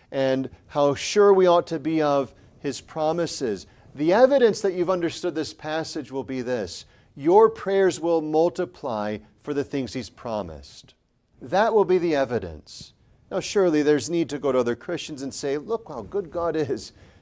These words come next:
to give us these promises." Now, we can help counsel one another, encourage one another. All that's true. But we haven't really learned from s-, the, the school of Christ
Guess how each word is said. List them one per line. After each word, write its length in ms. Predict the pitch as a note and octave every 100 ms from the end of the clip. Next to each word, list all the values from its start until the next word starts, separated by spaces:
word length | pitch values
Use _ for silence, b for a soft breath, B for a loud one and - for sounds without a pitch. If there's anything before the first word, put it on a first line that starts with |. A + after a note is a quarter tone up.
| b
to 120 | D#3
give 180 | D3 D#3
us 100 | C#3+
these 180 | D#3+ C3+
promises." 600 | - D3+ D3 C#3+ G#2+ G2+
Now, 140 | B2+
we 100 | C#3
can 120 | D3+
help 240 | C#3 E3+ -
counsel 440 | F3+ F#3+ F3+ F#3+
one 160 | D#3+ C#3+
another, 260 | C3+ B2
encourage 500 | C3 - - F#3+ E3
one 140 | E3 D3+
another. 260 | C#3 B2
All 300 | - F#3 G3+
that's 260 | E3+ C#3 -
true. 480 | - G#3 G3 A#2 F2+ b b b b
But 120 | D3+
we 140 | E3+
haven't 540 | B2 F3 A#3+ B3 C4+ -
really 320 | G3+ G#3+ G#3+
learned 640 | G3 F#3 F#3 C#3+ G2+ F2 - _ _ _
from 200 | - D3+
s-, 280 | - - - -
the, 120 | C#3+ -
the 100 | D3+
school 380 | - - F3 D#3
of 160 | -
Christ 600 | - C#3+ A#2 F#2+ - -